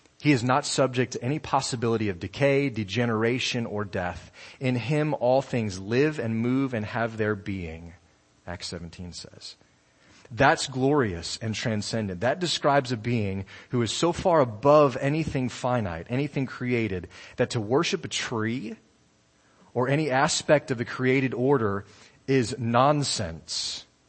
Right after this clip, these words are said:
and idolatry, by way of contrast. This is why Peter emphasizes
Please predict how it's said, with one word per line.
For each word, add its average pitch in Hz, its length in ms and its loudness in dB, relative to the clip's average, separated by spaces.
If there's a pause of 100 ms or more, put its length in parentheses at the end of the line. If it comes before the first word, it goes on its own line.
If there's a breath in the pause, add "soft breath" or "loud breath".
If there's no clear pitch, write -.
(240)
and 117 140 0
idolatry, 104 920 2 (800)
by 98 140 -2
way 98 120 -2
of 90 100 -8
contrast. 78 680 -12 (1600)
This 139 200 2
is 131 100 -4
why 120 240 4
Peter 120 300 -2
emphasizes 104 920 -4